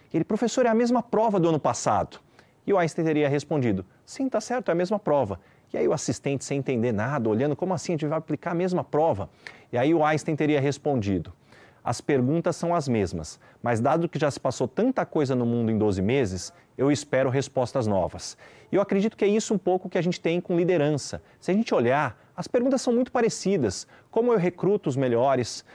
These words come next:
Como eu tenho uma liderança de performance? Como eu consigo ter um bom clima?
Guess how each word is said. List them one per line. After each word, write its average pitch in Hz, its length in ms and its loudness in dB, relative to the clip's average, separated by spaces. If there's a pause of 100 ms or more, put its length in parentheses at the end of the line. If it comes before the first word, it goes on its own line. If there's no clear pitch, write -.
(240)
Como 214 420 2
eu 170 120 2
tenho 170 280 0
uma 156 140 2
liderança 143 460 2
de 131 60 0
performance? 127 880 0 (220)
Como 240 160 0
eu 240 60 0
consigo 190 340 0
ter 196 120 0
um 190 100 2
bom 165 180 4
clima? 143 580 0